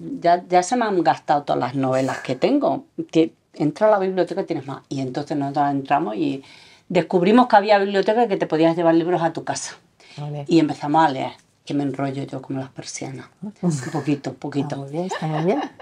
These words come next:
Speaker 1: Que, que eso, que yo me voy a leer lo-, lo-, lo-, los libros tuyos,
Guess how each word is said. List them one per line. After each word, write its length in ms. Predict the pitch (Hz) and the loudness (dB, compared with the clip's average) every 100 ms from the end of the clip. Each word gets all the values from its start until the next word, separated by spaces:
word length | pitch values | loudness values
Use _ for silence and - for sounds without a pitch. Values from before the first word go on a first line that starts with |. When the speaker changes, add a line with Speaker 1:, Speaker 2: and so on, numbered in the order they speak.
| - _ | -18 _
Speaker 1:
Que, 580 | - 208 202 196 190 180 175 | 4 6 8 6 4 2 4
que 140 | 180 | 2
eso, 180 | 175 240 | 2 0
que 80 | 233 | 2
yo 80 | 190 | 4
me 80 | 196 | 6
voy 120 | 240 | 6
a 40 | 240 | 6
leer 320 | 247 220 220 | 8 6 6
lo-, 580 | 240 240 202 175 165 170 | 8 8 8 6 6 4
lo-, 500 | 151 147 139 139 135 | 2 4 4 4 2
lo-, 260 | 156 143 147 | 2 0 2
los 300 | 135 135 127 | 2 2 2
libros 380 | 156 196 196 - | 4 6 4 2
tuyos, 500 | 233 196 185 175 | 0 4 4 4